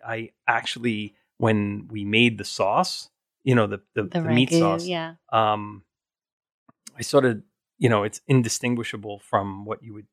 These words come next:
Speaker 1: see on, you know, in a picture.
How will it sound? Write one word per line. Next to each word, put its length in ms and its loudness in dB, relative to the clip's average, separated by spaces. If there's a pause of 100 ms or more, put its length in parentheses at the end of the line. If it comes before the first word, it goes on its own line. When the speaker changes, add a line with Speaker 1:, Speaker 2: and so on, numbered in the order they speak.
Speaker 1:
see 580 0
on, 280 -18 (480)
you 100 6
know, 260 -2 (160)
in 120 -4
a 40 -4
picture. 460 -12